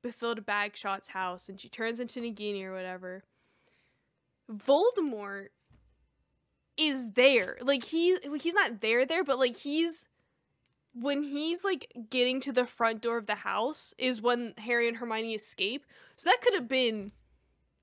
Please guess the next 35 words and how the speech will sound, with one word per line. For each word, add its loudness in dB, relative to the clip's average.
wild. 4
But, 4
like, 8
they, 2
there's 0
no 2
mention -2
of -4
just -8
how -4
close -8
Voldemort -8
got -4
in, -10
in -8
Godric's -8
Hollow. -6
And -8
I 0
think -10
that -6
would -6
have -6
added -6
even 0
more -4
tension -12
than -10
there -12
already -8
was -6
to -20
that -10
terrifying -2
scene. -12